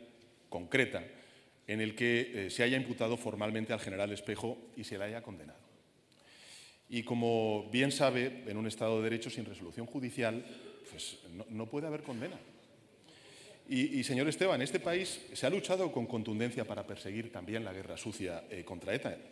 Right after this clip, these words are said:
Y yo creo que esto es público y notorio. Así ha sido. Yo considero que, que no es de recibo, eh,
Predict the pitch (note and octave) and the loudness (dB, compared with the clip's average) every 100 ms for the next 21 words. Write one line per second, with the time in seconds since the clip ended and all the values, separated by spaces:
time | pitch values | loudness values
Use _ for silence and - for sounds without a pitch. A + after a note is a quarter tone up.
0 | - F#2+ G#2 A#2 D#3 D#3 D#3+ D#3 D3 E3 | -16 -10 -6 -4 -6 -6 -8 -4 -4 -4
1 | D3+ A#2 F#2+ D#3+ D3+ - - - - G#2+ | -4 -6 -6 -6 -8 -12 -20 -20 -14 -6
2 | C3 D3 D#3 F3 - - - - - - | -2 0 -2 -4 -6 -14 -16 -16 -16 -16
3 | - - - - - B2+ A#2 E3+ F3+ D3+ | -16 -18 -20 -20 -12 -2 4 4 4 6
4 | D#3+ E3+ F#3+ F#3 - - B2 A2+ - A2+ | 6 8 6 2 -8 -2 2 2 2 2
5 | C3+ C#3+ C#3 C3+ C#3 C3 C#3 C#3 - - | 2 2 2 2 4 4 4 0 -10 -6
6 | G#2+ G2 F#2 F2 | -2 0 0 -2